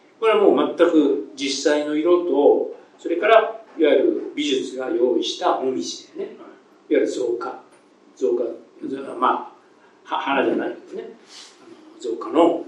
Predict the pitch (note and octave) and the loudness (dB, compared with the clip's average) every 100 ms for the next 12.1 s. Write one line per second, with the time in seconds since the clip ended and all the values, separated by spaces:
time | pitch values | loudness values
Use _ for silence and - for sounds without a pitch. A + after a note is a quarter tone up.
0 | - _ _ _ C3 A2 - B2 D3 D3 | -16 _ _ _ -8 -6 -10 0 2 2
1 | - - - _ _ _ - - - - | 0 -10 -18 _ _ _ -10 -8 -4 -4
2 | - F3 F3 D3 - - - - - G#2+ | 0 0 0 -2 -4 -4 -6 -8 -16 -16
3 | - - _ _ - B2 A2 B2+ - - | -16 -20 _ _ -4 -4 -2 -4 -6 -14
4 | _ _ D3+ - - E3 E3 G#3 B3 - | _ _ -4 -2 -4 -2 0 2 2 0
5 | - - - - _ _ - - _ _ | -4 -6 -10 -16 _ _ -20 -20 _ _
6 | _ _ - - - - - - C#3+ D3+ | _ _ -12 -8 -8 -4 -4 2 6 8
7 | D3+ - D3 - - - - - - D3+ | 8 6 0 -6 -8 -16 -20 -12 -6 -2
8 | C#3 C3 - B2 - - A2 A2 F#3+ G3+ | 0 0 -2 -6 -10 -12 -12 -6 -2 0
9 | - - - - _ F#3+ D3+ D#3 C3 - | -2 -10 -20 -20 _ -2 2 2 2 0
10 | - A#2+ B2+ C3 B2 A#2 - - A#2 A#2 | -2 -4 -4 -4 -8 -10 -12 -12 -8 -8
11 | - - G3 - - - - - C3+ C#3+ | -8 -12 -12 -12 -14 -14 -16 -16 -10 -8
12 | - | -8